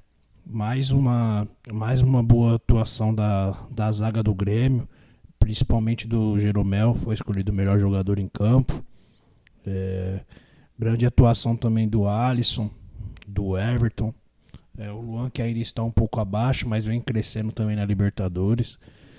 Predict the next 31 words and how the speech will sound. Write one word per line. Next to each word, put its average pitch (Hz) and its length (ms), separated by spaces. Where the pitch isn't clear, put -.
Então, 127 280
acredito 151 420
que - 80
o 151 80
Grêmio 156 460
é 151 280
forte 147 380
candidato 165 800
ao 147 120
bicampeonato 123 840
da 117 100
Libertadores. 107 880
É, 98 240
que, 98 320
é, 113 220
com 151 160
certeza, 156 480
né, 151 120
vai 147 120
pegar 135 260
o - 20
Argentino, 131 460
porque - 200
a 131 40
outra 131 160
semifinal 131 500
é 127 60
Independente 120 920
e, 117 220
e 117 260
River. 175 500